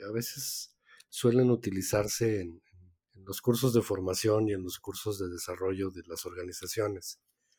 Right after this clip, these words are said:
eh, donde se habla de la muerte, donde se habla del amor, donde se habla de los sentimientos, eh, de una manera artera,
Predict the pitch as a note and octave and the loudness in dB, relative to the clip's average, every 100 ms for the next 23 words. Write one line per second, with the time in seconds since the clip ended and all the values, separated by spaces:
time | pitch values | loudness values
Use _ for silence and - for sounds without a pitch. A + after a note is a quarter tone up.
0 | _ _ - F2 F#2 G2 G2 B2 B2 B2+ | _ _ -18 -10 -4 -2 2 6 8 8
1 | A2+ F#2+ G#2 B2+ C3 G#2 F#2+ F#2 A2 G#2+ | 6 4 4 4 4 2 0 0 2 4
2 | G#2 F2+ F2 G2+ G#2 G2+ F2 G#2+ G2 F#2 | 4 2 -2 0 0 -2 -6 -6 -4 -6
3 | F2 - F2 - F2+ F#2+ F#2+ G#2+ A2+ - | -8 -12 -12 -10 -6 -4 -4 -6 -6 -8
4 | _ _ _ - - F2+ F2 - G#2 G#2 | _ _ _ -20 -12 -8 -8 -4 2 4
5 | A2+ A2+ G#2 G2+ G#2+ G#2 F#2 _ _ _ | 6 4 4 4 4 2 -2 _ _ _
6 | _ _ _ _ - G2+ G#2+ B2 B2 A2 | _ _ _ _ 2 2 6 10 10 10
7 | G#2 | 6